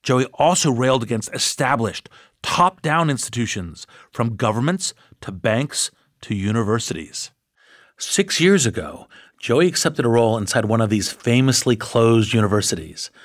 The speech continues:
As director of the famed M I T Media Lab, Joey's evolved from a staunch believer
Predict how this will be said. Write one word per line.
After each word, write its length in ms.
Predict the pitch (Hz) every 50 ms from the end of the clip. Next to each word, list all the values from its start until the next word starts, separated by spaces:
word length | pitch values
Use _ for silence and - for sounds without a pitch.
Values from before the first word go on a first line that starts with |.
| - - - - - -
As 180 | 123 107 98
director 600 | - - 117 107 127 151 151 - - 101 82 82 - - - -
of 100 | 120 107
the 100 | 107 104
famed 460 | - - - 123 127 131 131 127 - -
M 160 | - 117 123
I 80 | 123 123
T 180 | 117 - 135 120
Media 320 | 117 123 117 110 104 95
Lab, 340 | 92 87 78 80 80 - - - - - - - -
Joey's 320 | - - 117 139 160 143
evolved 440 | 147 113 - 139 139 139 117 104 -
from 120 | - 104
a 60 | 90 -
staunch 680 | - - - - - - - 120 147 180 185 - -
believer 560 | 165 156 147 170 190 165 117 95 78 76 -